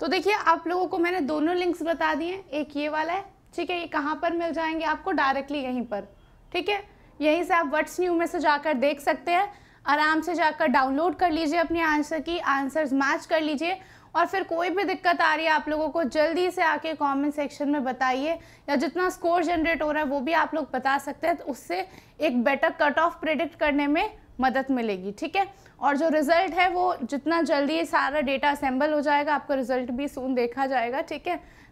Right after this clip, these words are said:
तो आप लोग जाए, स्कोर कार्ड, अपना स्कोर मिलाएं and देखिए कितना आपका स्कोर बन सकता है, ओके। चलिए, wish you all the luck, thank you so much, have a good day।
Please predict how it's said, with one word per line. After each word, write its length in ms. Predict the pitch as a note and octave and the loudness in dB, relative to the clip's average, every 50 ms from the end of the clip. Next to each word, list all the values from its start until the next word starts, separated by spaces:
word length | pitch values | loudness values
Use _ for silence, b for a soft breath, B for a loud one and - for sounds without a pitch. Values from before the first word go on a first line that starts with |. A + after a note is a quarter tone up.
| - - - | -8 -2 2
तो 160 | C4 C4 B3 | 2 2 2
आप 320 | A3+ - C4+ B3 A#3+ - | 2 2 0 0 0 0
लोग 120 | C4 C#4 B3 | 0 0 2
जाए, 380 | - C4 B3 C4 D4 F4+ F4+ | 2 2 2 2 2 0 -2
स्कोर 400 | - - - - C4 B3+ C4 C4+ | -4 -8 -4 0 2 2 2 2
कार्ड, 380 | C4+ C#4 C4 B3+ B3+ C4 B3+ C4 - - - - A#3 | 2 2 2 2 2 2 0 -2 -6 -12 -8 -2 -2
अपना 360 | A#3+ A#3+ C4 C4 C4+ C4 B3 | 0 0 2 2 0 0 0
स्कोर 340 | B3 - - C4+ B3+ C4 C4+ | -2 -2 0 2 4 4 2
मिलाएं 460 | C4 B3+ A#3+ A#3 A3 B3 D4+ E4+ D4+ | 2 0 0 -2 -2 -2 -2 -4 -4
and 220 | C4 C4+ B3+ A#3+ | -4 -4 -2 -2
देखिए 260 | G#3+ A#3 A#3 - C#4+ | -2 -4 -4 -4 -4
कितना 500 | B3 C4+ C4 C4 B3+ B3+ - - - A3+ | -4 -4 -6 -6 -8 -10 -12 -10 -6 -6
आपका 200 | A#3+ A#3+ - C4 | -6 -4 -4 -6
स्कोर 260 | C4 - - C4+ C4+ A#3 | -8 -4 -2 0 0 2
बन 240 | G3+ G#3+ G3+ G#3 | 2 0 -2 -2
सकता 300 | G3+ G#3+ F#3 E3+ - F3+ | -4 -8 -10 -10 -10 -10
है, 80 | F#3 G3 | -10 -10
ओके। 180 | G#3 - F4+ F#4 - B B B B B B B - | -8 -8 -10 -10 -10 B B B B B B B -2
चलिए, 240 | C#4+ C#4 C#4+ E4+ D#4 | 0 0 0 0 -2
wish 240 | D4+ C#4+ - - | -2 -4 -4 -4
you 60 | D4+ D4 | -2 0
all 180 | C4 B3+ B3+ | 2 2 0
the 180 | B3 C4+ C4 C4 | 0 -2 -2 -2
luck, 180 | D4 E4+ - - | -2 -2 -4 -4
thank 240 | B3+ B3 B3 A3+ C#4 | -4 -4 -4 -4 -6
you 140 | C4+ C4+ D4+ | -6 -4 -4
so 180 | C4+ C4 C#4 | -2 -2 -2
much, 160 | E4+ F4 E4+ D4 | -4 -4 -4 -4
have 140 | A#3+ A3 A#3 A3+ | -4 -4 -4 -4
a 20 | |
good 180 | G#3 G3+ F3 - | -4 -6 -8 -8
day। 260 | F#3 F#3+ - - - | -12 -16 -18 -20 -20